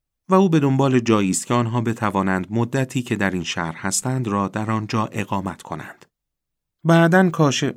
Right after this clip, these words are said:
بعداً کاشف به عمل آمد که همسرهای برادرش در واقع میهمانهای یک میهمانی مختلط آنچنانی با حضور زنان چاق زیبا و حیوانات عروسکی بودند.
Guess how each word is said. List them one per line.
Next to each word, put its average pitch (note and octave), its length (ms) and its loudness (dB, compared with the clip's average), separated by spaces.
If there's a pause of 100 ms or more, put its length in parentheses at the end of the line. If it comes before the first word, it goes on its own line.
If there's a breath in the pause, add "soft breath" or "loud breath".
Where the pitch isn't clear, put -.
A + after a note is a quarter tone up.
(120)
بعداً G2 420 2
کاشف B2 480 0
به D3 100 0
عمل B2+ 300 2
آمد C3 320 0
که C3 120 -4
همسرهای C3+ 960 -2
برادرش F#2 680 0
در A#2 180 2
واقع A#2+ 300 2
میهمانهای A#2+ 720 0
یک A2 360 -2
میهمانی G2+ 600 0
مختلط F#2+ 600 -2
آنچنانی F#2 840 -2 (280 loud breath)
با E3 140 2
حضور D#3 440 4
زنان A2+ 500 0
چاق G#2 420 -4
زیبا F#2+ 480 -4
و F#2 200 -4
حیوانات G#2 680 -4
عروسکی F#2 840 -6
بودند. E2 680 -12